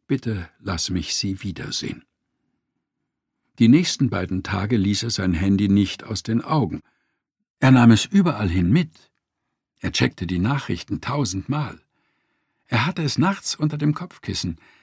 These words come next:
Endlich schickte sie eine S M S. Bei ihrem zweiten Treffen gingen sie am Strand entlang und redeten über alles: Religion, Kinder, Familie, Geografie,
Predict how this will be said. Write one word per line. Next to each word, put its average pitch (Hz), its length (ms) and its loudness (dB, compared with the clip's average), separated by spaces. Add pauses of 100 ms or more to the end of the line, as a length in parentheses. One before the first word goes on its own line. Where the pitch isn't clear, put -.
(140)
Endlich - 800 -2
schickte 151 460 -4
sie 104 360 0
eine 90 300 -2
S - 220 -6
M - 200 -8 (100)
S. - 440 -10 (1200)
Bei - 100 -6
ihrem 143 220 4
zweiten 165 440 -2
Treffen 120 460 -2 (440)
gingen 113 260 6
sie 101 140 0
am 90 100 -2
Strand 82 540 -4
entlang - 640 -8
und 123 180 4
redeten 120 440 -2
über 110 380 -4
alles: - 460 -8
Religion, 123 640 4
Kinder, 117 400 -2
Familie, 107 560 2
Geografie, 95 760 -4